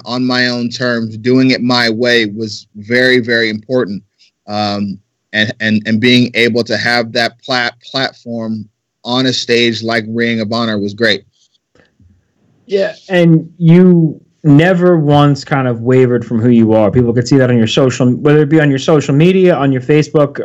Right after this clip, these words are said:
Speaker 2: on your Twitter, or on Ring of Honor T V. Like,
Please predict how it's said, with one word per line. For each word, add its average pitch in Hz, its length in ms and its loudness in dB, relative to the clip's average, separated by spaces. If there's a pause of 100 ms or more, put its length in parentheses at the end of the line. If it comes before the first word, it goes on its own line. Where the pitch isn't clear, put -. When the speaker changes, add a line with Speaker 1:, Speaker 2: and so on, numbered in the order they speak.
Speaker 2:
on 123 240 2
your 117 100 0
Twitter, 143 360 0
or 147 200 4
on 139 160 2
Ring 147 140 2
of 139 100 -2
Honor 131 220 0
T 127 200 -4
V. 139 200 2
Like, 113 240 -2